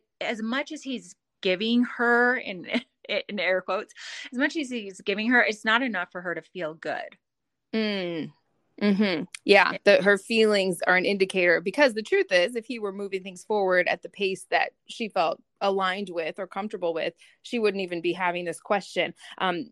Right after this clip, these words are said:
Speaker 2: this word reasonable is so great. And I've never heard anyone talk about it in that way, because it's not like she's da-, been dating him for three weeks, right? <laughs> It's been
Speaker 1: Yes.
Speaker 2: over a year, right?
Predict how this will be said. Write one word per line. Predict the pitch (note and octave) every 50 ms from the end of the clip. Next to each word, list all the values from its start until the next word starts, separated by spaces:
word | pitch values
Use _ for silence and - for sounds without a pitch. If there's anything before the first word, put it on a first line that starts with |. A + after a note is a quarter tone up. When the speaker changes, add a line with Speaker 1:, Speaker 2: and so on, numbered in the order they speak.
| _ _
Speaker 2:
this | - F#3+ A#3+ A#3+ A3+ -
word | A#3 C4 C4 A3+
reasonable | G3 F#3+ A3 B3 C4+ C#4 B3 B3+ A#3+ G#3 F3+ F#3+ F#3 F3 E3 E3 E3 - _ _
is | - G#3+ G#3+ G#3 -
so | - - B3 A#3 A#3 A#3+
great. | G#3+ F#3+ G3 G3 G#3+ G#3 G3 A2
And | F3 F#3
I've | F#3 F#3+
never | G3+ G#3 G#3 A#3 B3
heard | B3+ A#3 G#3+
anyone | G3+ G3 G3+ G3+ G3 F#3 F3
talk | E3 - F3+ - F3
about | - F#3 F3+ F3 F3
it | E3
in | - F3
that | F3 E3+ - -
way, | F#3 F#3 G3 G3
because | F3+ G3 G#3 - - - G4 G4 C#4+ A3+ A3 A3 A#3+ _ - - _
it's | - C4+ -
not | E4 E4 D4
like | B3+ B3+ B3+
she's | - C4+ A3+
da-, | G3 G#3 G#3+ G#3+ -
been | G3 G#3
dating | G3+ G3+ G#3 G3 G3+ G3
him | G3 F#3
for | - G3+
three | F#3 - - G3+ G3 F#3
weeks, | E3+ G3 G#3 E3+ - _ - - A3
right? | F#3 F3+ F#3 G3+ A3+ B3+
<laughs> | A#3 - E4 - - G4 - - - - - G4 -
It's | C4 C4 D4+
been | D#4 G4 C5+ A#4+
Speaker 1:
Yes. | A4 -
Speaker 2:
over | A3+ A3+ A#3+ A3+
a | A3
year, | G#3 G#3 G#3 A#3 A#3+ A3+ G3+ F3+ F3 - _ _ _ G3 G3 _ _ _
right? | A3 G#3+ A3 A#3+ A#3+